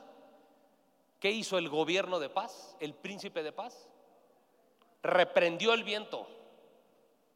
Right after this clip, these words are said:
y el mar. O sea, los, reprender es como regañar, ¿estamos de acuerdo? Yo me pregunto, ¿tiene orejas el mar? ¿Tiene orejas el viento? ¿Cómo escucha algo que no tiene orejas?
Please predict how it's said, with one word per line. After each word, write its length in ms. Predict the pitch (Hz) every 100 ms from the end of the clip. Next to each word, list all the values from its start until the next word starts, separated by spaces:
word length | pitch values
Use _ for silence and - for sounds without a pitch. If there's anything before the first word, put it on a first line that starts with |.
| _
y 140 | - 151
el 140 | 147
mar. 480 | 160 170 139 - -
O 80 | 147
sea, 220 | 196 180
los, 340 | 151 156 143 - - - - - - -
reprender 480 | 175 185 202 240 359
es 140 | -
como 500 | 359 311 226 151 233
regañar, 600 | - 156 139 127 139 170
¿estamos 240 | 160 214 208
de 80 | 156
acuerdo? 280 | 220 339 - - - - - - _ _ _ _ _ _ _ _ 233
Yo 80 |
me 0 |
pregunto, 380 | 247 208 233 -
¿tiene 260 | 226 247 247
orejas 440 | 156 175 208 -
el 100 | 143
mar? 260 | 131 160 247 - - - _ _ _ _ _ _ _ _ _ _ _
¿Tiene 220 | - 196 214
orejas 400 | 165 165 170 156
el 140 | 143
viento? 340 | 147 156 220 262 - _ _ _ _ _ _ -
¿Cómo 240 | 269 349
escucha 680 | - - 214 226 - 143 - -
algo 340 | 175 202 220 220
que 120 | 175
no 120 | 202
tiene 220 | 196 175
orejas? 580 | 160 151 139 110 - -